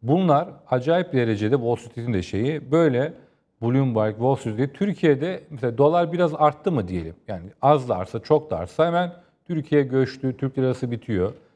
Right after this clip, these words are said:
Bir tane Yalın Kılıç diye bir, bir adam var. O da çok olumsuz. Hem İngilizce hem Türkçe şey pompalıyor. Bunlar böyle kasıtlı olarak bunu yapıyor. Bir kere buna dayanacağız. Bu saldırı bitmez. Yani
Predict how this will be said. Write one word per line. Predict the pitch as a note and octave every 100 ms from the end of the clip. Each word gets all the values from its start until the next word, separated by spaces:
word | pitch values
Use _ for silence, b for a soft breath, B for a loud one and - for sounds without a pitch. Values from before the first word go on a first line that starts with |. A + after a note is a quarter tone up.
| b -
Bir | D#3
tane | D3 D3 D3
Yalın | C#3 C#3 D3+
Kılıç | C#3+ C3+ C3+
diye | C#3 C3 B2+ A#2 -
bir, | C3 A#2
bir | B2
adam | A#2 B2 A2+
var. | F2+ G#2 b b b -
O | C3+
da | C3+
çok | C#3 A#2+
olumsuz. | A#2+ B2 - A#2
Hem | B2+ C#3
İngilizce | C#3 C3+ B2 B2
hem | A#2+
Türkçe | - A#2 - G2 G2+ -
şey | - A#2
pompalıyor. | A2 G2 F2+ E2+ G2 C#3+ D#3 b b b b E3
Bunlar | F#3 G3 F3+
böyle | F3 F3
kasıtlı | D#3+ D3+ D#3+ E3
olarak | D3 C3 C3+
bunu | F3
yapıyor. | D#3 - F#2+
Bir | C3
kere | G3 F#3
buna | G3+ F3
dayanacağız. | E3+ D#3 C3 G#2+ F2 C#3+
Bu |
saldırı | - G3 E3+ D3 C#3+
bitmez. | B2 G2+ E2 - _ _ - A#2
Yani | A2+ G#2